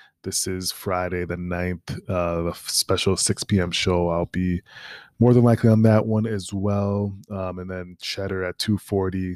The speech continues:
Cheddar T V at two forty on Friday tomorrow as well. Uh, much more, you know, shows and different things of the nature. Still staying steady on the workout. It's beautiful, getting better weather. So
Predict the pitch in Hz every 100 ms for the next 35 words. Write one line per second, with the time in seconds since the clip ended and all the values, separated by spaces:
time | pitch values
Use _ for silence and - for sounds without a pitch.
0 | - - 101 95 92 - 101 92 90 90
1 | 85 - 104 92 - 92 90 87 87 87
2 | - 90 85 87 - 90 85 85 85 -
3 | 90 85 85 85 - - - - _ -
4 | 90 90 90 101 101 - 101 95 95 -
5 | - - - 95 92 90 87 - - 95
6 | 95 92 90 92 98 90 92 92 92 90
7 | - 92 90 - 135 127 117 104 _ _
8 | _ _ - - 107 101 113 104 104 92
9 | 92 110 110 113 110 104 - 87 104 101
10 | - 101 92 120 135 98 92 90 90 90
11 | 95 95 92 85